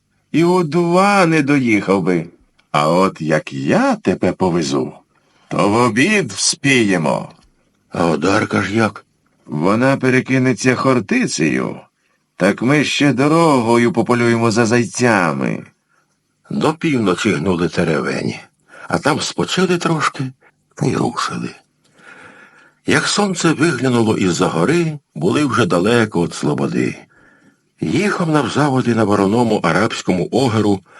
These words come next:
Speaker 2: а біля стремена бігла біленька Хортиця,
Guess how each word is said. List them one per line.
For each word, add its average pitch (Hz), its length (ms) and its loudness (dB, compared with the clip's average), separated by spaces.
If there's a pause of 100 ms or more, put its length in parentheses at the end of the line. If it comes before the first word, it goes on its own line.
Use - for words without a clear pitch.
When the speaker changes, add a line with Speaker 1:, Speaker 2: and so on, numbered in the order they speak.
(180)
Speaker 2:
а 90 100 0
біля 92 240 0
стремена 107 720 0 (340)
бігла 117 420 0
біленька 98 520 0
Хортиця, - 800 -4